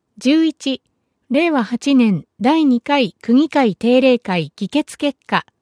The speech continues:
十二、特別区職員を募集します。シーディー二枚目。十三、イベント。十四、お知らせ。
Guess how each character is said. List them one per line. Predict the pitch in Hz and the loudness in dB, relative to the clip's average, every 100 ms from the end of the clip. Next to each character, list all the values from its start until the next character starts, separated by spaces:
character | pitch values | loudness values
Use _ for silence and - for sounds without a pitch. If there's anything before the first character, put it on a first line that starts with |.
| _ _ _ _ _ _ _ _ - | _ _ _ _ _ _ _ _ -8
十 | 202 311 | -2 0
二、 | 320 311 285 _ _ _ _ - | 0 -2 -4 _ _ _ _ -8
特 | 226 320 | -4 -2
別 | 349 - | -2 -4
区 | - 262 | -6 -4
職 | 254 - 294 | -4 -2 0
員 | 262 226 | 2 2
を | 196 | 0
募 | 185 | -4
集 | 180 254 262 | -4 -2 -2
し | 247 | -2
ま | 240 240 | -2 -2
す。 | - _ _ _ _ _ _ _ | -8 _ _ _ _ _ _ _
シ | - - 320 | -16 -4 -2
ー | |
デ | 311 | 0
ィ | 320 214 | 0 -2
ー | - - | -4 -4
二 | 180 | 0
枚 | 214 294 285 | 2 2 2
目。 | 254 - _ _ _ _ _ _ _ _ _ _ 240 | 0 -2 _ _ _ _ _ _ _ _ _ _ -6
十 | 294 349 | -2 -2
三、 | - 240 220 196 _ - | -2 -2 -2 -4 _ -6
イ | 208 | 0
ベ | 262 285 | 2 0
ン | |
ト。 | - 240 233 - _ _ _ _ | -2 -6 -6 -8 _ _ _ _
十 | 226 285 330 | -2 0 0
四、 | 320 302 170 - _ | 0 0 -2 -6 _
お | 202 | -10
知 | 170 277 | -6 -2
ら | 285 | -4
せ。 | - - - | -4 -6 -6